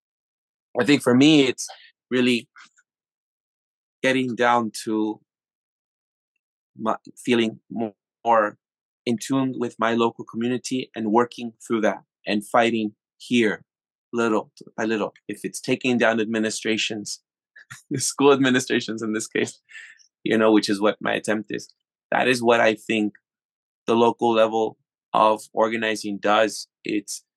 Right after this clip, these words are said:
engaging working class people to find their strength. I was talking to somebody, cut me off if you need to.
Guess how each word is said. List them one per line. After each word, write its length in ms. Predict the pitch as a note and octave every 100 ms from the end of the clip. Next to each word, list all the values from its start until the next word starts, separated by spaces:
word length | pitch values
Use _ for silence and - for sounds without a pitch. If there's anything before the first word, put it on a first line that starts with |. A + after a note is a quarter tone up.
| _ _ _ _ _ _ -
engaging 640 | A2 G#2 A#2 A2+ A#2+ A#2
working 340 | G#2 A2 A2+ G#2
class 280 | - G#2 -
people 360 | A2+ G#2 G#2+
to 120 | - G#2
find 340 | - G#2 G#2
their 120 | G2
strength. 640 | - - A2+ G#2 G2+ - _ _ _ _ _ -
I 100 | A2+
was 180 | A2+ G#2+
talking 340 | A#2+ A#2 B2
to 100 | A#2+
somebody, 600 | G#2+ B2 B2 A#2 A#2 A#2+ - _ _ _ _ _ _
cut 180 | D#3+ D#3+
me 140 | D#3 D3
off 200 | C3 -
if 140 | G#2+
you 60 | A2+
need 180 | A#2 G#2+
to. 160 | G#2+